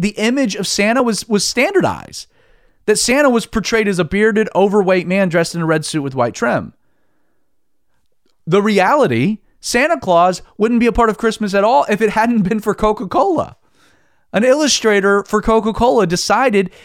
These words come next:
in nineteen thirty-one to include Santa in their Christmas advertisements.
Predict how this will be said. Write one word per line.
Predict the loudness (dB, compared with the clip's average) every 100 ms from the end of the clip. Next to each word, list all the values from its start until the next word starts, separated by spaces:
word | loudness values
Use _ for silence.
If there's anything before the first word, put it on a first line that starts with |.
| -6 -2
in | 0
nineteen | 0 0 0 2
thirty-one | 2 2 0 0 -2
to | -2
include | -4 -2 -4
Santa | -4 -4 -2 -2 -2
in | -2
their | -2 -2
Christmas | -6 -6 -4 -6 -2
advertisements. | -2 -2 -4 -2 -2 -4 -6 -8 -12 -12